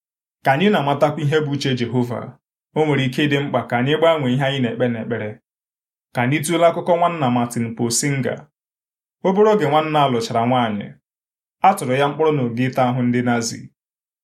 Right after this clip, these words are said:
Na mbụ, ọ rịọrọ Jehova ka o mee ka o si n'oge ịta ahụ ahụ pụta ka o nwee ike ilekọta nwunye ya, malitekwa ikwusa ozi ọma. Ma mgbe izu abụọ gachara,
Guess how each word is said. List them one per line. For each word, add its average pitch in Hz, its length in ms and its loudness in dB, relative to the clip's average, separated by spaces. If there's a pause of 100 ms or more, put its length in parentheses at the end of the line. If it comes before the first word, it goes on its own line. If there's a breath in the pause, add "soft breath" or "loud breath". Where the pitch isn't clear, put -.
(180)
Na 127 160 2
mbụ, 131 220 -2 (640)
ọ 185 100 4
rịọrọ 151 240 2
Jehova 143 420 2
ka 127 120 -4
o 135 100 2
mee 175 160 2
ka 175 120 -4
o - 80 -2
si - 140 -2
n'oge 127 340 0
ịta 143 200 0
ahụ 135 180 -2
ahụ 135 240 -4
pụta 110 260 -4 (260)
ka 123 100 -4
o 120 60 0
nwee 147 220 0
ike 147 180 -4
ilekọta 131 420 -2
nwunye 127 340 -2
ya, 104 120 -8 (440)
malitekwa 123 480 -2
ikwusa 127 400 -4
ozi 104 200 -8
ọma. 107 280 -10 (800)
Ma 120 120 -2
mgbe 120 180 0
izu 143 200 2
abụọ 131 340 2
gachara, 110 380 -6